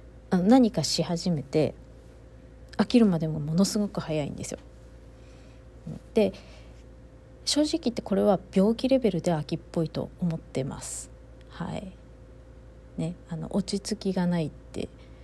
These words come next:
子供の頃からずっと言われてたんでね。うん。で、あの、私みたいにこの秋っぽい人って、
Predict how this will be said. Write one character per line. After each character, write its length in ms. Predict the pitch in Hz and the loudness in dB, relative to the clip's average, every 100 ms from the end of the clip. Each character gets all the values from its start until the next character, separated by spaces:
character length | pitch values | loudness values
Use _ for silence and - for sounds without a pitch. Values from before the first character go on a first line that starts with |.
| - - | -20 -18
子 120 | - 175 | -8 -4
供 180 | 170 | -2
の 100 | 160 | -2
頃 180 | 160 160 | -4 -6
か 120 | - | -6
ら 60 | - | -10
ず 140 | - 190 | -8 -10
っ 20 | |
と 140 | - 175 | -6 -6
言 140 | 165 | -4
わ 80 | 156 | -6
れ 100 | 151 | -6
て 140 | 147 | -8
た 100 | 139 | -10
ん 80 | - | -14
で 140 | - | -10
ね。 160 | 165 185 - - - - - - - - - - - - - - - | -6 -6 -8 -20 -20 -20 -20 -20 -20 -20 -20 -20 -20 -20 -20 -20 -6
う 60 | 165 | -4
ん。 180 | 151 139 - - - - - - - - - | -4 -8 -16 -20 -20 -20 -20 -20 -20 -20 -4
で、 320 | 175 170 156 - - - - - - | 0 0 -2 -8 -20 -20 -20 -20 -14
あ 100 | 170 | -10
の、 140 | 160 156 151 156 156 170 - - - - - - - | -8 -10 -10 -12 -12 -14 -16 -20 -20 -20 -20 -20 -6
私 340 | 208 214 277 285 | -2 0 2 2
み 100 | 285 | 0
た 120 | 226 | -2
い 80 | 143 | -4
に 240 | 156 156 - - | -4 -6 -8 -10
こ 100 | 170 | -10
の 60 | - | -2
秋 340 | 190 208 - | -2 -2 -6
っ 40 | 285 - | -6 -6
ぽ 160 | - 294 | -4 0
い 80 | 202 | 0
人 300 | - - - | -4 -10 -10
っ 40 | - - - - - | -10 -20 -20 -20 0
て、 240 | 185 - | 2 2